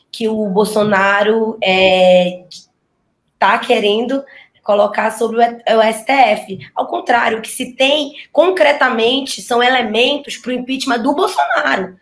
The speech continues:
Esse sim precisa ser impeachmentado quanto antes. Agora, ele vir jogar pra cima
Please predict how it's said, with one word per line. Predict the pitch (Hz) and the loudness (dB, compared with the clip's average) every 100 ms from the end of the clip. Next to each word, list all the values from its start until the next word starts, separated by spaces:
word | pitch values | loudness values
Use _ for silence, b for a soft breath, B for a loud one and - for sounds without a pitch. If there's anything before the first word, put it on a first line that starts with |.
| b | b
Esse | - 539 539 554 | -4 -2 -2 -4
sim | 311 285 240 - - _ - | -2 -2 -2 -8 -18 _ 0
precisa | 226 226 247 240 | 0 0 0 0
ser | 254 | 2
impeachmentado | 254 254 226 254 233 254 285 | 0 0 -6 0 2 2 0
quanto | 302 370 370 554 | 0 0 4 4
antes. | 254 220 - - - B B B | 4 0 -6 -12 -14 B B B
Agora, | 190 190 214 214 214 - - | -4 2 4 4 2 -2 -2
ele | 233 - | -2 0
vir | 285 294 | -6 -2
jogar | 262 220 208 - | 0 0 0 -2
pra | - | -6
cima | - 320 233 208 - | -8 -8 -6 -6 -8